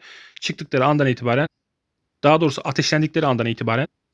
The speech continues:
yakıt miktarına ve aerodinamik tasarımlarına bağlı olarak çok yüksek hızlara ve çok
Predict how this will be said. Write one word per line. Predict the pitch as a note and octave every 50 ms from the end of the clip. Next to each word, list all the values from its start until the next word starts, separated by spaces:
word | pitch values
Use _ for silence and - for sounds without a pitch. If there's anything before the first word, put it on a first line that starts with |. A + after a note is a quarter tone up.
| _ - - _ _ _ _
yakıt | D3+ D3+ D#3+ D3+ - - -
miktarına | D3 C#3+ C3+ - - C3 B2+ C#3+ D3 C#3+ B2
ve | B2+ C3 - -
aerodinamik | D#3 C#3+ C3 C#3+ C#3 D3 C#3+ C#3+ D3+ -
tasarımlarına | - - B2 - C3+ B2+ B2+ C3 C3 C#3+ C#3+ C3
bağlı | B2+ A#2+ B2 C3+
olarak | C3+ B2 A#2+ A#2 D3 - - _ _ _ _ _ _ _ _ _ _ _ _ _ _ _
çok | - - E3+ E3+ -
yüksek | D#3 C#3 - - F3 E3+
hızlara | - D#3 C#3 B2+ D3 C#3+ C#3 B2 A#2+
ve | C#3+ D3+
çok | - - E3 D#3+